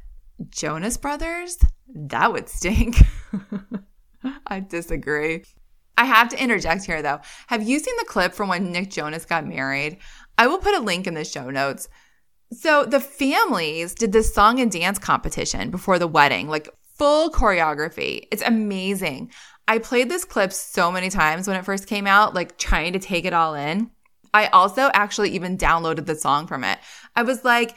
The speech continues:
"How is this entire thing not a movie that I can stream right now?" It was incredible.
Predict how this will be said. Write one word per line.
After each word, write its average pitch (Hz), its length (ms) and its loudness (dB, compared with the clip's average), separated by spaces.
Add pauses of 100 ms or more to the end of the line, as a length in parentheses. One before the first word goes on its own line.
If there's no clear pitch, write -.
(200)
"How 285 420 6
is 392 120 -2
this 294 220 -4
entire 180 520 4
thing 170 460 -4
not 190 260 6
a 190 60 0
movie 175 480 -2
that 202 180 -2
I 165 80 0
can 185 160 -8
stream 165 480 -8
right 143 280 -4
now?" - 360 -4 (320)
It 247 80 -2
was 254 300 -4
incredible. 185 920 -2